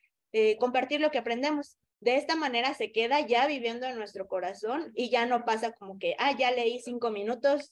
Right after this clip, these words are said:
o diez minutos o tres horas, <laughs> cierro la Biblia y se me olvida lo que vi", sino que estuvimos reforzando y reforzando lo que, lo que vimos en la palabra de Dios.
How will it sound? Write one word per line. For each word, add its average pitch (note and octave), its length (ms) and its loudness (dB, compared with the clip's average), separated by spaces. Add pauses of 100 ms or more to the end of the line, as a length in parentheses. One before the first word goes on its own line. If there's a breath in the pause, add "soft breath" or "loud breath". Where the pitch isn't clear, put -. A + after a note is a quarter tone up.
o F3+ 180 0
diez B3 280 2
minutos A#3 380 -2
o G3 80 -4
tres A3+ 240 -2
horas, D#4+ 240 4
<laughs> - 240 -6 (200 loud breath)
cierro C4 260 4
la G3+ 140 4
Biblia C#4+ 400 0
y G#3 60 -6
se G#3 140 -8
me G3+ 80 -6
olvida A3+ 320 0
lo G3 160 0
que F#3+ 100 -4
vi", A3+ 160 -8 (240 loud breath)
sino G#3+ 260 -6
que G#3+ 80 -4
estuvimos B3 560 -2 (120)
reforzando B3+ 880 0
y A#3 120 0
reforzando A3+ 680 -2
lo D5 180 2
que, - 260 -4
lo G3+ 140 -2
que G3 120 -2
vimos A#3 320 -2
en G#3+ 80 -6
la E3+ 100 -6
palabra F3+ 400 0
de B2+ 160 -6
Dios. - 340 -12